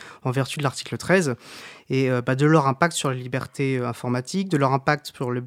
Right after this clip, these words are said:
manière dont fonctionnent les, les plateformes de, de, plateformes de partage.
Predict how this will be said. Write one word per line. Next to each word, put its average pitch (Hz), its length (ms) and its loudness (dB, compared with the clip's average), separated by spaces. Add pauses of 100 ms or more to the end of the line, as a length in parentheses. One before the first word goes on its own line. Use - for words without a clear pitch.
manière 147 280 2
dont - 40 -18
fonctionnent 143 480 0
les, 123 160 -2
les 127 140 -4
plateformes 143 420 -2
de, 131 120 -4
de, 123 300 -4 (640)
plateformes 156 340 4
de 143 60 2
partage. 156 500 2